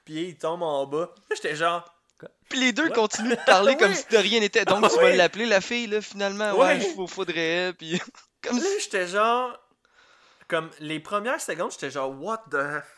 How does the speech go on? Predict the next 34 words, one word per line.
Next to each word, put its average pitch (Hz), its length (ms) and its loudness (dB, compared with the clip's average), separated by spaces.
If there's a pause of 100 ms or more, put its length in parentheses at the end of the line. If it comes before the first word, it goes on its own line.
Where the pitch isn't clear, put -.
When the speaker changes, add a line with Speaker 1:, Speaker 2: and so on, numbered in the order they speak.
(240)
Speaker 1:
fuck? 254 440 -16 (340)
Puis 170 120 -10
là, 185 80 2
après, 180 180 -4
je 170 120 -12
fais, 143 80 -14
ah, 123 360 -10
c'est - 160 -16
clair 135 320 -4
que 135 140 -12
c'est 127 160 -12
l'autre 120 240 -10
qui - 100 -20
va 117 80 -12
venir 117 140 -18
le 113 40 -18
chercher, 127 360 -14
puis - 80 -20
comme 120 180 -16
des 113 120 -14
faits, 120 200 -14
genre, 113 160 -10
il 110 60 -18
te 107 100 -16
le 110 100 -12
ramasse. 117 540 -12 (340)
Puis 139 120 -10
là, 139 60 -4
il 123 40 -14
commence 135 320 -8
à 120 80 -8
tout 123 140 -16
te - 140 -12
l'avouer, 117 460 -10